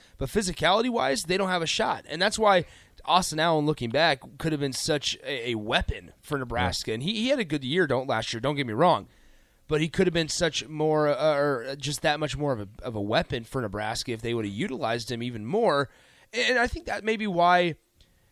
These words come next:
Speaker 1: Nebraska fan, like, I'm ready for Thomas Fidone to get out there because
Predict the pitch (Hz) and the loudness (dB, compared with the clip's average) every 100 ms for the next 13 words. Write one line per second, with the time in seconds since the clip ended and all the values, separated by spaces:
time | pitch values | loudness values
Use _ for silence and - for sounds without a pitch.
0 | _ - 175 175 190 - 180 156 139 147 | _ -10 0 2 2 0 -4 -2 -2 0
1 | 170 247 262 247 139 - 160 151 135 120 | -2 0 -2 -2 -4 0 0 0 -4 -4
2 | 110 180 143 110 101 85 85 82 73 117 | -2 -2 -2 -6 -6 -6 -10 -14 -12 -10
3 | - 156 143 | 0 2 2